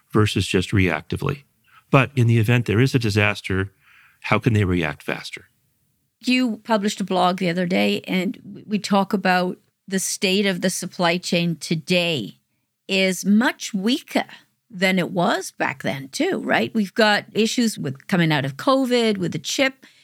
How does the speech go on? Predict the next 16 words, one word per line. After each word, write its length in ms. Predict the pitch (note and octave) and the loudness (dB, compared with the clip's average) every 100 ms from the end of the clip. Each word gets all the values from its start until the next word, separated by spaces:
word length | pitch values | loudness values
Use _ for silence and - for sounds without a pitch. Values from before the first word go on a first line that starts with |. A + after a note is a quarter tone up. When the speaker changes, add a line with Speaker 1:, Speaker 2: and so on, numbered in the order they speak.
| - _ | -20 _
Speaker 2:
Tell 260 | D#4 D#4 | 2 2
us, 200 | F#4+ - - - | 0 -4 -12 -8
uh, 180 | - B3+ | 0 0
what's 300 | - G#4 - | 2 0 0
your 200 | F4 C4+ - | 0 0 -2
view 460 | G3 G3 G#3 G#3 G3 | 0 2 4 2 2
on 300 | F#3+ F3+ F#3 | 0 2 2
the 120 | F3 | 2
strength, 720 | F#3 - - F#3 F3+ G3+ - - | -2 -2 -2 0 2 0 -4 0
the 100 | F3 | 2
overall 360 | F3+ F#3 E3+ | 2 2 0
strength 600 | D#3 - - E3 E3+ F3+ | -2 -8 0 0 2 -2
of 120 | D#3+ D#3 | -4 -2
the 80 | |
supply 460 | E3 - C#3 D3+ D#3 | -4 -4 -4 -2 0
chain 380 | D#3+ F3 E3 | 0 -2 0